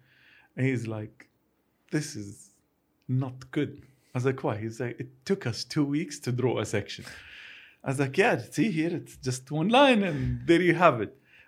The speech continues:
But it, it took us, you know, a week to make a drawing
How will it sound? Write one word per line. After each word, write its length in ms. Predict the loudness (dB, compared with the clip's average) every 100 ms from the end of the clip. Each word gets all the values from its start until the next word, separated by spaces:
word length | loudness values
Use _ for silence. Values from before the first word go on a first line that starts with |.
| 2
But 160 | 6
it, 380 | 6 4 -2 -20 _
it 180 | -2 4
took 220 | 4 4
us, 480 | -2 -6 -14 -20 _ _ -20 _ _
you 80 | -4
know, 120 | -2
a 120 | 0
week 440 | 0 2 2 0 -10 -20 _ _ _ -8
to 100 | -2
make 300 | -2 -2 -6
a 40 |
drawing 600 | -4 0 0 -2 -8 -12